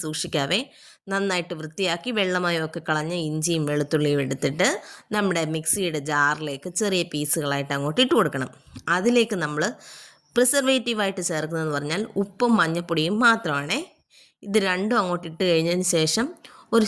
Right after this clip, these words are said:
ശകലം കല്ലുപ്പോ പൊടിയുപ്പോ എന്താണെന്ന് വെച്ചാൽ നിങ്ങളുടെ കയ്യിലുള്ളത് ഇടാമേ. പിന്നെ അതിലേക്ക് നമ്മൾ ഇടുന്നത് മഞ്ഞപ്പൊടിയാണ്. എന്നിട്ട് മിക്സിയിൽ ഫൈനായിട്ട് അടിച്ച് വെക്കേണ്ടവർക്ക് അങ്ങനെ വെക്കാം, ക്രഷ് ചെയ്ത് വെക്കേണ്ടവർക്ക് അങ്ങനെ വെക്കാം. എന്നിട്ട് നമ്മൾ ചെയ്യേണ്ടതെന്ന് പറഞ്ഞാൽ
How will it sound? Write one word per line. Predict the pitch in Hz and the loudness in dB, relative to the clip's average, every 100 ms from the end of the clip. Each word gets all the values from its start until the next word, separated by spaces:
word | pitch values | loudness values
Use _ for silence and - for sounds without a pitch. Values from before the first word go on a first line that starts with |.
| - | 2
ശകലം | 208 180 - 262 233 - - | 0 -2 0 2 2 0 -2
കല്ലുപ്പോ | 156 156 165 165 226 156 - | -2 -2 -6 -2 -2 -2 -2
പൊടിയുപ്പോ | 156 151 160 156 202 - | -2 -2 -2 0 0 0
എന്താണെന്ന് | 175 202 190 170 | 0 0 0 -2
വെച്ചാൽ | 160 180 | -4 -4
നിങ്ങളുടെ | 175 175 175 | -4 -2 -2
കയ്യിലുള്ളത് | 165 180 180 139 139 - | 0 0 0 -2 -4 -2
ഇടാമേ. | 143 131 135 214 - - - - - | -2 -2 -2 -4 -6 -16 -20 -8 2
പിന്നെ | 330 302 | 4 4
അതിലേക്ക് | 233 220 220 | 4 2 2
നമ്മൾ | 185 180 | 0 2
ഇടുന്നത് | 165 165 165 233 | 0 0 2 4
മഞ്ഞപ്പൊടിയാണ്. | 220 220 233 208 196 147 135 131 - - - - | 6 4 2 2 0 0 -2 -6 -8 -18 -8 2
എന്നിട്ട് | 240 262 247 233 | 4 4 4 2
മിക്സിയിൽ | 202 - 233 240 240 | 2 2 2 0 0
ഫൈനായിട്ട് | 202 196 233 269 302 262 | 2 2 2 2 0 0
അടിച്ച് | 240 240 226 | 0 0 -2
വെക്കേണ്ടവർക്ക് | 226 208 196 196 160 | -2 0 0 0 -2
അങ്ങനെ | 165 190 | -2 -4
വെക്കാം, | 180 185 180 185 | -4 -4 -4 -2
ക്രഷ് | 208 214 - | 2 2 2
ചെയ്ത് | 269 254 220 | 0 0 0
വെക്കേണ്ടവർക്ക് | 202 185 180 170 170 160 | -2 -2 -2 -2 0 -2
അങ്ങനെ | 165 180 165 | 0 0 0
വെക്കാം. | 160 165 - - - - - | 0 -4 -4 -16 -16 -6 2
എന്നിട്ട് | 226 269 262 226 | 4 6 4 4
നമ്മൾ | 202 196 190 | 4 2 2
ചെയ്യേണ്ടതെന്ന് | 170 175 180 180 165 | 2 0 -2 -2 -2
പറഞ്ഞാൽ | 151 156 220 | -2 -2 -4